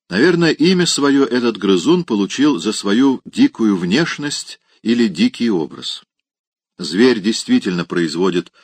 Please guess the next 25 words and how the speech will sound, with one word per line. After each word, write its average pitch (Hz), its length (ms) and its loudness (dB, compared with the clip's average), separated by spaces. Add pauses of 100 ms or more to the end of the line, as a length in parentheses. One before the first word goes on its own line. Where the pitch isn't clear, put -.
(140)
странное 85 640 -4
впечатление, 69 760 -6 (320)
эдакое 85 600 -2
мрачное, 90 800 -4
всклокоченное, 95 1080 -2 (400)
к - 80 -20
тому 90 240 -4
же 92 100 -6
довольно 87 400 -2
большое 87 720 -2 (280)
существо. - 840 -10 (1300)
Дикобраз — 92 720 -2
самый 104 360 -2
крупный 95 440 -4
грызун 85 420 -2
в 73 40 -12
Европе 85 480 -4
и 95 140 -4
в 92 80 -4
Африке. 76 500 -10 (500)
Длина 95 320 0
его 87 180 0
достигает 82 720 -4
девяносто 80 560 -8
сантиметров, 90 720 -6